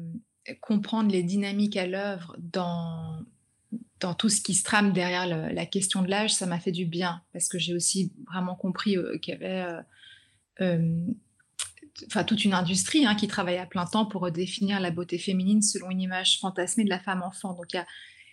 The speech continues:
voilà, pourquoi est-ce qu'on nous dit, euh, « Épilez-vous » ? Enfin,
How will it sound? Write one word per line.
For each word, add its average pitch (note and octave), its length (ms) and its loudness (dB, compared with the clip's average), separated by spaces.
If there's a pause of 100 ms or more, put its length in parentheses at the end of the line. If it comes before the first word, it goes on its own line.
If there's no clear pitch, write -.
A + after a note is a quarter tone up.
(140)
voilà, G#3 160 6
pourquoi G#3 260 -2
est-ce G3+ 80 0
qu'on G3 120 -2
nous F#3+ 120 4
dit, F#3+ 380 0
euh, « E3+ 240 2
Épilez-vous » ? F3+ 800 2
Enfin, E3 180 -4